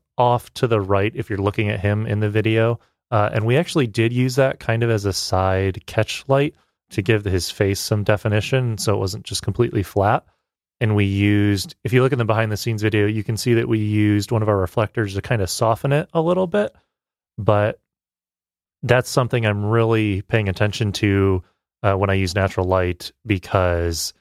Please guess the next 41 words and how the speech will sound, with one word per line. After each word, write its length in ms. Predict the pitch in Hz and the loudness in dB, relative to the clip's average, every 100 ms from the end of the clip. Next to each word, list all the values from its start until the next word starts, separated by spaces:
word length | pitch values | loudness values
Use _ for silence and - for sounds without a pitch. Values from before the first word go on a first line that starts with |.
| _ _ _ - | _ _ _ -6
if 80 | |
it's 140 | 101 - | -2 -2
a 60 | |
cloudy 320 | - 120 110 104 | 0 0 2 0
day 180 | 98 | 0
at 80 | 98 | 2
all, 140 | 95 92 | 0 0
that 160 | 101 | -4
can 140 | - 101 | -6 -6
change 400 | - 98 110 - | -4 -4 -4 -4
throughout 260 | 117 101 | 0 0
the 80 | - | 0
day. 340 | 92 90 139 185 _ _ _ - | -4 0 0 -2 _ _ _ -4
And 680 | 113 101 95 92 90 90 - - | 0 2 2 0 -2 -6 -8 -6
it 140 | 127 | -2
wasn't 300 | 117 98 113 | 0 -2 -2
cloudy 260 | - 90 98 | -2 0 0
that 180 | 113 | 0
day, 280 | 123 117 117 | 2 0 0
and 220 | 120 101 | -2 -6
so 540 | 92 95 90 87 98 - _ | -2 0 0 0 -2 -6 _
we 160 | 104 92 | 0 0
were 180 | 95 | 0
able 240 | 98 92 87 | -2 -2 -4
to 280 | - 98 92 | -2 0 0
use 580 | 87 87 87 85 - | -2 -2 -2 -2 -4
that 180 | - 107 | -4 -4
kind 200 | - 110 | -2 -4
of 120 | 104 | -2
light. 240 | 110 104 - | -2 -2 0
But 100 | 104 | 0
if 160 | 101 | 2
it 100 | 131 | 0
was 200 | 123 107 | 0 -2
cloudy 560 | - 123 135 131 127 127 _ _ _ _ - | 0 2 2 2 -2 -6 _ _ _ _ -2
and 440 | 107 95 95 98 | 0 2 0 -2
the 100 | 110 | -4
sun 180 | - 101 | -2 -2
was 100 | 95 | -2
gonna 160 | 101 98 | -2 -2
be 160 | 95 | -2